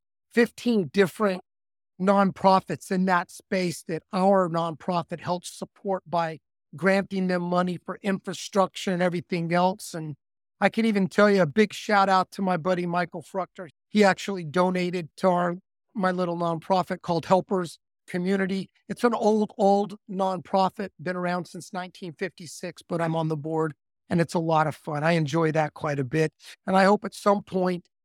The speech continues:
that we can have a give back community service type of thing inside of Isigma, 'cause we're all successful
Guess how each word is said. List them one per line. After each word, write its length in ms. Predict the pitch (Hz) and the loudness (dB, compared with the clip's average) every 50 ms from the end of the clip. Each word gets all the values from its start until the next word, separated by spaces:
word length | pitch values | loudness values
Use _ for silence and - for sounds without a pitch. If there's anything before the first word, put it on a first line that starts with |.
| _ _ _ - | _ _ _ -8
that 120 | 185 180 | -6 -2
we 160 | 185 196 196 | -2 -2 -2
can 160 | - 208 185 | 0 0 0
have 200 | 160 175 180 165 | 2 2 2 0
a 60 | 170 160 | 0 -4
give 400 | 147 139 185 185 170 156 151 135 | 0 2 4 4 4 2 -2 0
back 340 | 180 180 175 175 165 - | 2 4 4 4 2 0
community 580 | _ - - 170 175 185 196 196 190 175 180 160 | _ -8 -6 -2 0 0 0 0 -2 -4 -6 -8
service 540 | - - - 196 185 190 180 180 170 - - | -10 -8 -6 -4 -4 -4 -4 -4 -8 -8 -10
type 300 | - - 185 180 - - | -4 -2 -2 -2 -2 -4
of 120 | 165 - | -10 -12
thing 360 | - _ - 185 180 180 170 - _ _ _ _ _ _ | -6 _ 2 2 2 2 0 -4 _ _ _ _ _ _
inside 520 | - 214 214 202 - - - 202 185 180 175 | 2 2 2 2 0 2 2 4 4 4 2
of 100 | 170 165 | 0 0
Isigma, 880 | 175 175 170 160 - - - - 240 247 220 196 175 156 156 160 151 - _ _ _ _ _ _ _ | 0 0 0 0 -4 -8 -6 -2 -2 -2 -2 -2 -4 -4 -4 -4 -4 -6 _ _ _ _ _ _ _
'cause 160 | - 226 208 | -6 -4 -2
we're 120 | 254 294 | 2 6
all 120 | 285 294 240 | 6 6 6
successful 920 | - - 220 - - - - 175 175 170 - - _ 214 202 196 170 - | 4 -2 -10 -12 -12 -4 -2 0 0 0 -2 -4 _ -4 -4 -4 -4 -6